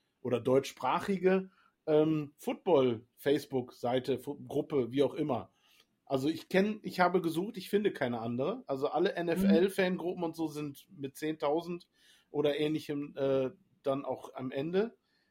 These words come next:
Speaker 1: Ähm,
Speaker 2: Ja.
Speaker 1: da, das ist jetzt, da kann man sich jetzt ein Eis draus backen, aber grundsätzlich ist, sieht man mal das Interesse, was dann da so aufgerufen wurde.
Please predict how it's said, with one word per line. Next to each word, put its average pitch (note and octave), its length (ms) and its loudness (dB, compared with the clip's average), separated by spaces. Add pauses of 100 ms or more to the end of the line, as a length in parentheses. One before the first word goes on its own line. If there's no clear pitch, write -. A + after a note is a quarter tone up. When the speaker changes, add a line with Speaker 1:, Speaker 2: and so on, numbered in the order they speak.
(140)
Speaker 1:
Ähm, D3 420 2
Speaker 2:
Ja. D3+ 200 -2 (180)
Speaker 1:
da, C#3+ 500 -8
das C3+ 320 -4
ist D#3+ 140 -12
jetzt, - 300 -4
da C#3 80 -2
kann D#3+ 160 0
man D#3+ 140 0
sich C#3 100 -10
jetzt D3 180 -4
ein C#3+ 40 -8
Eis E3+ 220 -2
draus - 240 -2
backen, E3 340 -4 (300)
aber C#3+ 240 2
grundsätzlich E3 640 -2
ist, - 160 -8
sieht E3 220 -6
man E3 180 4
mal D3+ 160 4
das C#3+ 160 -2
Interesse, G#3 540 2
was C3 160 4
dann B2 180 -2
da A#2+ 140 0
so B2 140 -4
aufgerufen A2+ 600 -8
wurde. F#2+ 300 -8